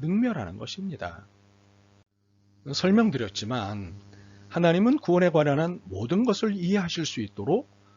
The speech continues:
풀어놓으셨습니다. 혹시 지금은 다 이해할 수 없을지라도 언젠가는 반드시 이해할 수 있도록 공개해 놓으셨습니다. 팔 절입니다. "기록된 바 하나님이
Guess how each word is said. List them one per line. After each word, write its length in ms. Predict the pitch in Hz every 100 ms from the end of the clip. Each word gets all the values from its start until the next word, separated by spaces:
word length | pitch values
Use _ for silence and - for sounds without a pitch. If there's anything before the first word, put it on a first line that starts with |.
| _
풀어놓으셨습니다. 1040 | - 269 262 240 208 98 - 82 76 - - - 101 _ _ - _ - - - -
혹시 220 | 180 214
지금은 380 | - 147 151 143
다 360 | 127 123 120
이해할 340 | 113 139 180 185
수 160 | -
없을지라도 1000 | 107 - 156 - 160 98 98 113 110 98 -
언젠가는 640 | 104 123 190 214 214 208
반드시 500 | - 123 143 175 233
이해할 280 | 196 196 175
수 120 | -
있도록 380 | 107 131 190 - - - _ -
공개해 460 | 156 196 220 226
놓으셨습니다. 920 | 247 202 - 208 - 123 92 85 87 - _ _ - _ _ _ -
팔 160 | - 254
절입니다. 640 | 208 156 95 90 131 240 302 _ - -
"기록된 480 | 160 156 - 147 135
바 100 | 135
하나님이 540 | 131 143 131 151 208